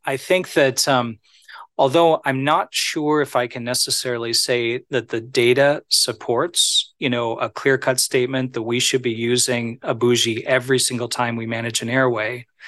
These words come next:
I think that, um, well, I teased Brian about this. We, we had, uh, we had him and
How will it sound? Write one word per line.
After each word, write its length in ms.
I 80
think 360
that, 300
um, 440
well, 100
I 140
teased 380
Brian 320
about 320
this. 280
We, 160
we 240
had, 320
uh, 340
we 120
had 180
him 220
and 180